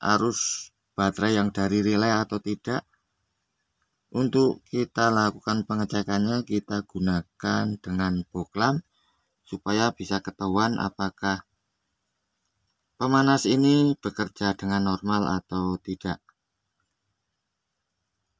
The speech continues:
Di sini sudah kita siapkan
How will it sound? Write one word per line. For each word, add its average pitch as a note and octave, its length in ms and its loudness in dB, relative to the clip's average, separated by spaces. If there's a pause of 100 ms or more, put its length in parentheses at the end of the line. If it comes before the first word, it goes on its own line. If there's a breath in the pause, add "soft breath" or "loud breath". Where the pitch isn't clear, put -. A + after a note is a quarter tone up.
(1200)
Di G#2 80 -8
sini C3 240 4
sudah A#2+ 320 0
kita G#2+ 320 -2
siapkan C3+ 880 2